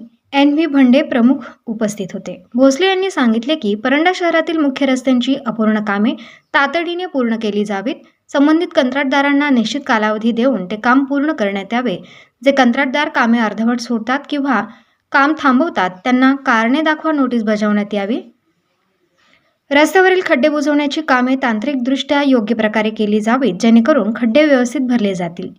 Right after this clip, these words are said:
यापुढे कोणत्याही कामाचे अंदाजपत्रक तयार करताना अधिक सावधगिरी बाळगावी आणि अनावश्यक खर्च टाळावा.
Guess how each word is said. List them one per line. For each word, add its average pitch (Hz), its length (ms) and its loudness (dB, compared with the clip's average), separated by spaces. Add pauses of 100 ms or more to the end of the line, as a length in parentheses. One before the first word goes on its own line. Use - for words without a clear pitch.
यापुढे 240 440 2
कोणत्याही 247 440 2
कामाचे 262 460 0
अंदाजपत्रक 214 800 -2
तयार 226 200 0
करताना 277 520 -2
अधिक 226 220 -2
सावधगिरी 208 480 -2
बाळगावी 180 520 -4 (460)
आणि 285 220 2
अनावश्यक 240 520 -2
खर्च 226 240 -4
टाळावा. 214 460 -2